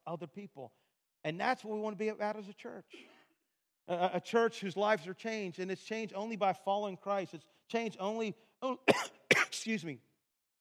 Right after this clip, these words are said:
only when we encounter him is our life changed. You know, I, I always land at the same place, you know.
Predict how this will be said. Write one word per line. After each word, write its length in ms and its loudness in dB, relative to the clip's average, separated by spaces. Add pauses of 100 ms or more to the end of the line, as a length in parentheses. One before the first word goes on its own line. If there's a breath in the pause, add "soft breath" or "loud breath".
(320)
only 300 2
when 220 0
we 380 -2 (540)
encounter 1000 -8 (260)
him 180 -10 (440)
is 180 -6
our 120 -6
life 180 -6 (100)
changed. 380 -20 (800)
You 80 -8
know, 80 -2 (560)
I, 80 10
I 20 10
always 320 8
land 280 2
at 100 -2
the 60 -10
same 240 -6
place, 520 -4 (540)
you 100 -8
know. 160 -8